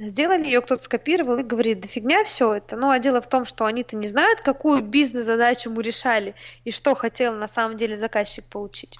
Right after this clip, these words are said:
Вот, поэтому, если чё-то главного, полезного, контентного я могу этим выступлением сказать, то это вот как раз понимание, что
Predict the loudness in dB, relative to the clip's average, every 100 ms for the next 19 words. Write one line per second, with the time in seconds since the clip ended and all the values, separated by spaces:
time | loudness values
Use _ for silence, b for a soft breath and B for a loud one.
0 | B B B B 0 2 4 4 4 2
1 | 2 2 -2 0 2 2 2 4 4 2
2 | -2 -2 2 2 2 -2 -2 -4 -2 -2
3 | -2 -4 -2 -2 2 2 2 -6 -8 -2
4 | 0 0 -2 -2 0 4 4 4 4 4
5 | 2 -2 -6 -8 -4 -4 -6 -10 -2 0
6 | 0 0 -2 B B B -16 -16 0 4
7 | 6 8 6